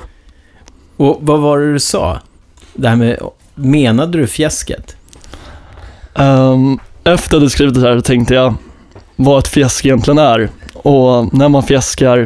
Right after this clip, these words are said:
Speaker 2: när jag fjäskar för min mamma till exempel, allt kanske inte alltid är sant.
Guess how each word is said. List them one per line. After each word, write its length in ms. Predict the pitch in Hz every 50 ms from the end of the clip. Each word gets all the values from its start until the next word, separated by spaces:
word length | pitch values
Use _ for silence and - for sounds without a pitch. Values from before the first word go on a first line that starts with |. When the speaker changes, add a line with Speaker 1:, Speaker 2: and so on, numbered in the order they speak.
| 123 135 - _ _ _ _ -
Speaker 2:
när 80 | 143
jag 80 | 135 -
fjäskar 280 | - 135 - - - 120
för 80 | 127
min 80 | 135 131
mamma 260 | 135 135 131 131 135
till 160 | 123 - 127 127
exempel, 580 | 113 - 123 120 110 113 - 123 117 107 107 110 - -
allt 280 | - - 131 127 110 -
kanske 220 | - 117 113 120
inte 180 | 110 95 104 104
alltid 200 | 101 - - 113
är 60 | 110
sant. 520 | - - 147 127 117 113 - - - -